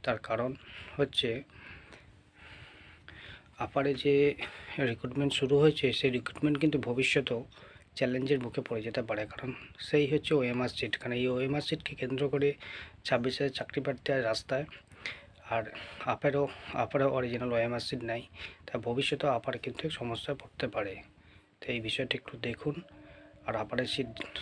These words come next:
যাতে বৃদ্ধি হয় সেই বিষয়টা দেখুন। যারা যোগ্য, ইন্টারভিউ বঞ্চিত রাস্তায় পড়ে আছে তাদের বিষয়টা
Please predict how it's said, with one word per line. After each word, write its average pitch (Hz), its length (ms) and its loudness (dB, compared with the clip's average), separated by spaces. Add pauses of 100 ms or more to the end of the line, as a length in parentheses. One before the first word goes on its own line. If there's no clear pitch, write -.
(140)
যাতে 123 200 -4
বৃদ্ধি 123 400 0
হয় 135 180 2
সেই 131 180 0
বিষয়টা 117 380 -2
দেখুন। 123 320 -2
যারা 127 200 -2
যোগ্য, 127 480 -6
ইন্টারভিউ 120 460 -4
বঞ্চিত 113 360 -6
রাস্তায় - 420 -8
পড়ে 117 140 0
আছে 117 200 -2
তাদের 113 280 -2
বিষয়টা 110 400 -2